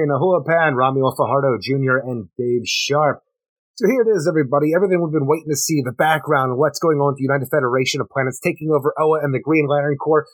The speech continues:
and what led to the supposed death of Kilowog in this issue. And it's such a weird thing 'cause I really like Jeremy Adams during his Flash run. Obviously, there was a few things that I didn't care for where people tried to have fun. You know, I'm not about that. But this is just kind of a slow,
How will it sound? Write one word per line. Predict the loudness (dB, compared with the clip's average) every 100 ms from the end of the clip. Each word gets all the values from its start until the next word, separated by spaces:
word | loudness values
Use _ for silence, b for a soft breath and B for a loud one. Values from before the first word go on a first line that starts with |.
| _
and | -2 2
what | 0 0
led | 2 2 0
to | -6
the | -6
supposed | -4 0 0 -2 -2
death | 0 0 0
of | -2 -2 -16 _ _ -2
Kilowog | 2 2 2 0 -2 -6
in | -4 0
this | 0 -2 -2
issue. | 0 0 0 -2 _ _ _ _ _
And | -2
it's | -2
such | -2 -2
a |
weird | 0 0 0
thing | -2
'cause | -2
I | -6 -6 -4
really | -2 0
like | 0 0
Jeremy | -2 -2 0 0
Adams | 0 0 -2 0
during | 0 0
his | -4 -2
Flash | 0 0 0 -2
run. | -2
Obviously, | 0 0 0
there | -2
was | -2
a | -2
few | -4 -2
things | -2
that | -2
I | 0
didn't | -2 -4
care | -2 -2
for | 0 2
where | 2 -2 B _
people | 0 0
tried | 0 0 2 2
to |
have | 0 0 0
fun. | 0 0
You | 0
know, | 0 0
I'm | 0
not | 0
about | 0 0 -2 -2
that. | -2 -2
But | -2
this | -2 -2
is | -2
just | -2
kind | -2 0
of | 0
a |
slow, | 0 -2 -2 0 2 2 0